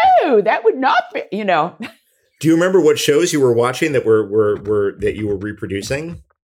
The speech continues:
Speaker 1: I love Shirley Temple. I loved dancing. So, you know, Fred Astaire and Ginger Rogers and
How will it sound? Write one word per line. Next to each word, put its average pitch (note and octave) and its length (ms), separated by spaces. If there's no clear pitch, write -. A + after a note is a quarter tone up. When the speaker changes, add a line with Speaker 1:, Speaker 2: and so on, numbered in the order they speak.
Speaker 1:
I G3 80
love F#3+ 200
Shirley F3+ 360
Temple. F#3+ 1080
I D#3 120
loved E3 680
dancing. G3 960
So, E3 320
you F#3 120
know, E3 120
Fred E3 260
Astaire E3+ 340
and D#3+ 100
Ginger D#3+ 340
Rogers F3 1000
and D3 240